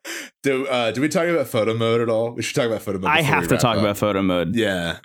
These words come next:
Speaker 1: let's do it.
Speaker 2: 'Cause I am completely obsessed with it. I, I love the trend of adding photo mode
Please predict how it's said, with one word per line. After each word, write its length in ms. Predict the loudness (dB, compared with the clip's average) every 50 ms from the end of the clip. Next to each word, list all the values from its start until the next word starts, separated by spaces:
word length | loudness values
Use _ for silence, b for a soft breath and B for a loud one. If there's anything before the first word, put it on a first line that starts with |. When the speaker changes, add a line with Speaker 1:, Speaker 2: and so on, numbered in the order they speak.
| _ -6
Speaker 1:
let's 200 | -2 -2 0 0
do 140 | 0 0 2
it. 40 | 2
Speaker 2:
'Cause 120 | 2 2 2
I 120 | 2 2
am 220 | 2 2 2 2 2
completely 480 | 0 0 0 0 0 2 2 2 2
obsessed 360 | 0 0 0 -2 -2 -2 -2 -2
with 140 | -2 -2
it. 200 | 0 -2 -2 -4 -4 -2
I, 340 | 0 0 2 2 2 2 2
I 160 | 2 2 2
love 440 | 4 4 4 4 2 2 0 0 0
the 80 | -2
trend 360 | -2 0 0 0 2 2 2 2
of 80 | 2
adding 260 | 2 2 2 0 0
photo 280 | 0 0 0 2 2 0
mode 400 | 0 0 0 0 0 -2 -4 -6